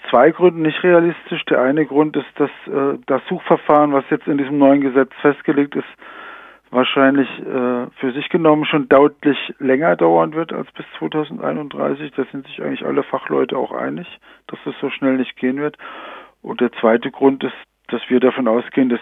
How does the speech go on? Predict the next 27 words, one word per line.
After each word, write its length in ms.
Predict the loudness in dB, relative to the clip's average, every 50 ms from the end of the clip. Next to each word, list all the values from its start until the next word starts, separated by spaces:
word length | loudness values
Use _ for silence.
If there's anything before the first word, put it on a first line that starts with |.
| -6 _ -8
dieses 280 | -8 -8 -8 -10 -14 -14
Suchverfahren, 720 | -16 -14 -8 -4 -4 -4 -2 2 2 2 4 2 0 -2 -6
so 160 | -8 -8 -8 -8
wie 60 | -8
es 100 | -8 -8
jetzt 180 | -10 -8 -6
angestrengt 560 | -6 -4 -4 -4 -6 -6 -6 -6 -6 -8 -6 -4
wird, 240 | -4 -4 -6 -8 -16 _ _ -12
dass 140 | -12 -10 -10 -8
das 100 | -8 -4 0
scheitern 440 | 2 4 4 4 2 0 -2 -2 -2
wird 180 | -4 -4 -4
am 200 | -6 -8 -6 -6
Widerstand 500 | -4 -2 -2 -2 -2 -2 -4 -4 -2 -2
der 60 | -2
örtlichen 360 | -2 -2 -2 -4 -8 -10 -10 -12
Bevölkerung 760 | -12 -10 -6 -4 -4 -4 -2 -2 -2 -2 -4 -6 -8 -8 -10 _ _ -14
und 120 | -10 -8
auch 120 | -8 -6 -6
deswegen, 540 | -6 -6 -6 -4 -4 -2 -2 -2 -4 -10 -12
äh, 760 | -14 -12 -10 -8 -8 -8 -8 -10 -12 -18 _ _ _ -14 -10
zweitausendeinunddreißig 960 | -10 -10 -10 -10 -14 -12 -10 -8 -8 -8 -8 -6 -4 -4 -2 -4 -4 -10 -16
es 160 | -16 -14 -12
keinen 220 | -10 -10 -8 -6 -8
Standort 420 | -8 -8 -8 -10 -10 -12 -12 -12
geben 260 | -10 -12 -10 -12 -14 -18
wird. 100 | -20